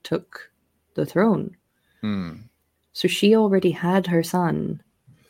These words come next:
Speaker 1: Um, and she
Speaker 2: Is that
Speaker 1: was not supposed to be, be next in line for the throne, except that the other king abdicated and her father, Pr-, King George, took the throne.
Speaker 2: Gotcha.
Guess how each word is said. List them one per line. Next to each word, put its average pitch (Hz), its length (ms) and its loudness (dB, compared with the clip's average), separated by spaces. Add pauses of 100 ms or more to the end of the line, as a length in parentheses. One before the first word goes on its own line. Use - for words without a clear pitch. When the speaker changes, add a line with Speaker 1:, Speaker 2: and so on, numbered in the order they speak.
(640)
Speaker 1:
Um, 160 640 0 (120)
and 156 140 0
she - 120 6
Speaker 2:
Is 185 60 10
that 180 60 8
Speaker 1:
was 160 120 4
not 170 260 0
supposed 170 420 2
to 170 60 0
be, 156 200 0 (200)
be 151 140 4
next - 320 -2
in 151 100 2
line 156 300 0
for 156 180 -4
the 143 140 -2
throne, 160 340 2
except - 380 -4
that - 240 -2 (340)
the 147 200 0
other 156 260 2
king 147 420 -2
abdicated 147 600 0
and 147 160 -2
her 147 480 0
father, 151 380 0
Pr-, - 140 -8
King 151 300 -2
George, 151 680 0
took - 180 -6
the - 120 0
throne. 165 300 0
Speaker 2:
Gotcha. 85 220 -6